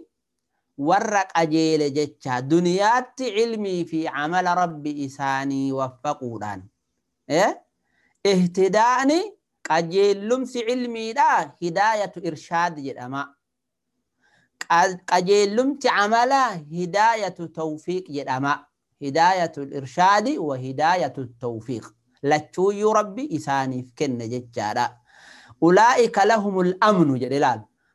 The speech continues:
Warra kana nagaya amniitu isaanii jira jedhe. Amniin kuni min dukhuulin naari ibidda seenuu irraa nagaya tayan yoo kabaa'ira irratti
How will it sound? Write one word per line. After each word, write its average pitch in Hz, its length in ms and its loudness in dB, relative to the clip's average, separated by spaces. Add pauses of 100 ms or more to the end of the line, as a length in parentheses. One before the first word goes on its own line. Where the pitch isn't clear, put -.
(220)
Warra 220 460 2
kana 143 300 0 (600)
nagaya 156 580 4 (100)
amniitu 208 600 0
isaanii 151 600 0
jira 143 220 2
jedhe. 107 320 -8 (600)
Amniin 240 500 4
kuni 180 360 2
min 185 380 -2
dukhuulin 214 880 0
naari 247 540 2 (600)
ibidda 180 480 -2
seenuu 233 500 2
irraa 185 480 2
nagaya 208 540 2
tayan 175 400 2 (400)
yoo 208 300 0
kabaa'ira 175 760 0
irratti 185 640 -6